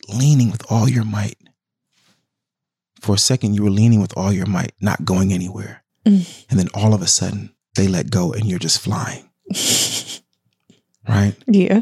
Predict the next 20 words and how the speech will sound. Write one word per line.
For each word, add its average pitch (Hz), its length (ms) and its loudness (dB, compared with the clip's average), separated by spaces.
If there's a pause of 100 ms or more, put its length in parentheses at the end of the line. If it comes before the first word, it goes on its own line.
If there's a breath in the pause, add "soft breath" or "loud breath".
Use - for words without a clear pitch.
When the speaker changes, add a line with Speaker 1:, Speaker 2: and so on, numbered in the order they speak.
(140)
Speaker 1:
That's 123 440 0
what 123 140 2
it, - 160 -2 (180)
this - 440 0 (400)
season 101 360 2
change 101 420 0
feels 98 260 2
like - 140 -4
for 196 100 2
me. 220 160 4
Speaker 2:
Ooh, 175 720 0 (120)
wow. 165 600 -2
Speaker 1:
It's - 160 0
like, 98 220 -2 (340)
hold 98 300 2
on, 92 380 -4
hold 98 300 0
on, 92 300 -4 (120)
hold 95 280 2
on. 104 320 -2